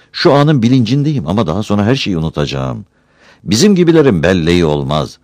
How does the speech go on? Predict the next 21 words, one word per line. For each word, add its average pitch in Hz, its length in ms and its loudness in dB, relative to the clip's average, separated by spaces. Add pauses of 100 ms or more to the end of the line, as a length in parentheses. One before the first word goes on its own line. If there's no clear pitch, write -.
(140)
Böyle 69 320 -6
dediğinizi 73 480 -8
duyar 69 280 -6
gibiyim. 113 460 -10 (460)
Aslında 151 440 0
bu 156 60 0
sözler 76 440 -4
canlılığımızın 95 840 0
bir 90 140 0
sonucu, 73 440 -6 (120)
yarı 90 280 0
ölü 104 200 2
oluşumuzun 90 640 -4
değil. 73 300 -6 (340)
Biz 110 280 0
canlıyız, 101 560 0
hayatlarımızın 98 680 -2
anlaşılmasına 92 760 -4
izin 82 380 -4
vermeyiz. 80 680 -4 (720)
Galatasaray'daki 82 1040 0